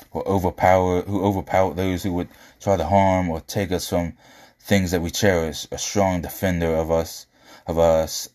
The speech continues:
as a society or culture gets hero status. Uh, we think of military soldiers who sacrifice everything to defend our borders. We think of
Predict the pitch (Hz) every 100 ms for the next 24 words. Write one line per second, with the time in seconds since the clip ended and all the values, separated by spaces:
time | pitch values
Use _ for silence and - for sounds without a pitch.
0 | _ 87 85 82 - 78 104 95 92 85
1 | - 92 85 85 85 - 90 80 - -
2 | 82 78 71 - - - - - - -
3 | - - - 82 85 87 87 90 110 90
4 | 82 82 101 98 90 92 85 82 73 87
5 | 85 80 80 73 85 - 95 85 78 85
6 | 85 - - - - 98 90 85 80 -
7 | 95 82 78 90 92 90 82 90 90 101
8 | 90 87 80